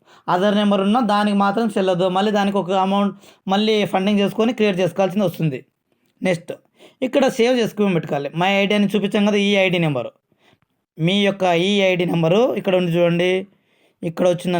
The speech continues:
నెంబర్ను అక్కడ సేవ్ చేయాలి. మీ నెంబర్ను, ఇక్కడ ఉండే నెంబర్ను ఎక్కడ చేయాలి మనము, ఇక్కడ సేవ్ చేయాలి. సేవ్ చేసిన తర్వాత ఇక్కడ సేవ్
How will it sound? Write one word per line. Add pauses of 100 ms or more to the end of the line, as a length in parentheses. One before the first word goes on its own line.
నెంబర్ను (1500)
అక్కడ (140)
సేవ్
చేయాలి. (200)
మీ (180)
నెంబర్ను, (120)
ఇక్కడ
ఉండే
నెంబర్ను (680)
ఎక్కడ
చేయాలి (100)
మనము, (760)
ఇక్కడ (160)
సేవ్
చేయాలి. (220)
సేవ్
చేసిన (100)
తర్వాత (160)
ఇక్కడ
సేవ్